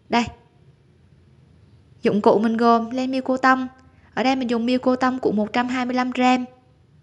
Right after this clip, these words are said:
Kim móc mình sử dụng kim móc ba chấm không mi-li-mét. Hoặc là nếu không có mẫu kim này thì các bạn cũng có thể sử dụng cho mình những cái loại kim có đầu kim to hơn sợi len một phần hai nè. Đây, đầu kim của mình so với sợi len sẽ như thế này ha.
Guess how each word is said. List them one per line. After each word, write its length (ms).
Kim 180
móc 200
mình 100
sử 80
dụng 220
kim 200
móc 240
ba 180
chấm 180
không 260
mi-li-mét. 440
Hoặc 240
là 100
nếu 160
không 180
có 140
mẫu 160
kim 260
này 340
thì 100
các 180
bạn 200
cũng 120
có 120
thể 240
sử 140
dụng 260
cho 120
mình 240
những 140
cái 120
loại 180
kim 300
có 160
đầu 160
kim 220
to 160
hơn 200
sợi 160
len 220
một 100
phần 160
hai 280
nè. 140
Đây, 220
đầu 160
kim 180
của 100
mình 160
so 180
với 120
sợi 140
len 140
sẽ 120
như 120
thế 100
này 200
ha. 160